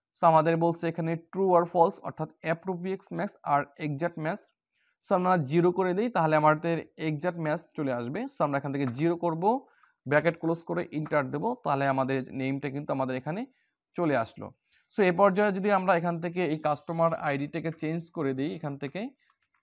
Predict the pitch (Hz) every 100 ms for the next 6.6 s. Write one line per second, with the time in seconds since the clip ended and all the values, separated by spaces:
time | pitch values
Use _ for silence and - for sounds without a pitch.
0 | - 160 160 170 165 160 151 165 160 -
1 | 170 147 151 - 165 160 156 143 156 160
2 | 147 139 175 139 131 139 127 - 139 131
3 | 127 131 131 160 143 110 98 - - 165
4 | 156 156 175 165 175 160 160 147 143 -
5 | 175 135 151 151 160 156 156 175 180 143
6 | 127 131 - 143 139 139